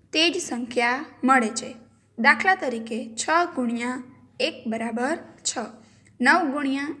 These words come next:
એક બરાબર નવ. ગુણાકારમાં એક સંખ્યા, કોઈ પણ એક સંખ્યાને એક સાથે ગુણાકાર કરીએ, જવાબ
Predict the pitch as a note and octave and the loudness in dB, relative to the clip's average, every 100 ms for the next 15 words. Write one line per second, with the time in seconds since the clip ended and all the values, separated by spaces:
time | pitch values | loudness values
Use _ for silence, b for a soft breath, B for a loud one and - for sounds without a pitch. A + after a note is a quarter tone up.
0 | - C#4 - A3 A3+ A#3+ A#3 - - B3 | -2 -2 -2 -8 -6 -4 -4 -4 -4 -4
1 | A3 - B B B B B C4 D#4 E4+ | -4 -8 B B B B B 0 2 2
2 | E4 D4+ D4 D4+ - C4+ D#4+ - D#4 D#4+ | 0 -2 -2 -2 -2 -4 -4 -6 -4 -4
3 | - D4+ D4 D4+ - - _ _ _ _ | -2 -2 0 -2 -8 -20 _ _ _ _
4 | _ _ _ _ _ _ _ _ _ _ | _ _ _ _ _ _ _ _ _ _
5 | _ _ _ _ _ _ _ _ _ _ | _ _ _ _ _ _ _ _ _ _
6 | _ D#4 E4 E4 F4 F4 F4+ F#4 F4+ - | _ 0 2 0 -2 0 0 -6 -12 -20
7 | _ _ B3+ F4+ - - C#4 C4 C4+ - | _ _ -4 -4 -6 -8 -6 -4 -8 -10
8 | A#3 A3+ A#3+ B3+ C#4 - - _ _ _ | -6 -4 -4 -6 -8 -14 -20 _ _ _
9 | _ C4+ E4+ - D4+ C#4 D4 B3 C4 C#4 | _ 0 0 -2 -4 -4 -4 -4 -2 -4
10 | C4+ E4 - E4+ D4 B3 A3 - B B | -6 -8 -4 -2 0 -2 -4 -8 B B
11 | B - B3+ C4 C#4+ C#4 | B 0 4 4 4 -4